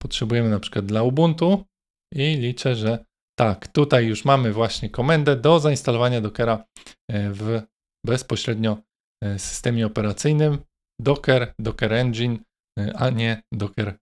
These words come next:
Desktop. Więc mając już tak zainstalowanego Dockera, możemy sobie sprawdzić Docker V, Docker Version, OK.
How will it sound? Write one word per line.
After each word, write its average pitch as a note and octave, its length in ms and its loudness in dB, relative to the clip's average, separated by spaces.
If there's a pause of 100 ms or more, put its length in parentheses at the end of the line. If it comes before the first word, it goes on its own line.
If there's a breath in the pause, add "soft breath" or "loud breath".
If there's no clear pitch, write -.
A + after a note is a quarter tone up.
Desktop. A2+ 500 0 (2000)
Więc B2 180 2
mając F3 360 6
już C#3 280 2
tak C#3 200 4
zainstalowanego C3 680 2
Dockera, B2 520 2
możemy E3 320 2
sobie C#3 240 0
sprawdzić C3 680 0
Docker A#2+ 420 -2 (100)
V, D3 340 2 (200)
Docker A2+ 340 -2
Version, C3 540 0 (520)
OK. - 180 -6